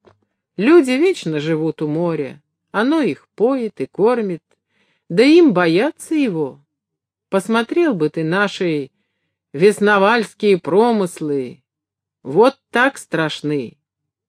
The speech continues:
Тут поморцы наши перебегают с одной льдины на другую,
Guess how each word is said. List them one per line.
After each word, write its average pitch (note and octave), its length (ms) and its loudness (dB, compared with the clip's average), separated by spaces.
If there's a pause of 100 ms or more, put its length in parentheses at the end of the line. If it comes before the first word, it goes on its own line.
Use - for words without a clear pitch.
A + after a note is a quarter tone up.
(200)
Тут C#4+ 240 0
поморцы F3 580 -2
наши F3+ 360 -2
перебегают E3 760 -2
с - 80 -10
одной E3 360 0
льдины F#3 380 0
на E3 160 -2
другую, D3 800 0